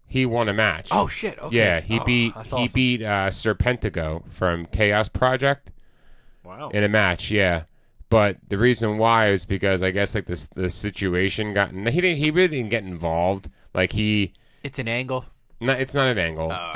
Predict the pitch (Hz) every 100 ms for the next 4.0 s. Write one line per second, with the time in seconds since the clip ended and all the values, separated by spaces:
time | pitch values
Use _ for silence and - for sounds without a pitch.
0 | 107 127 117 - 123 117 110 107 113 98
1 | 92 92 80 - _ 78 - - - 82
2 | 80 82 82 80 - - - _ - -
3 | _ _ 107 104 101 98 95 92 87 85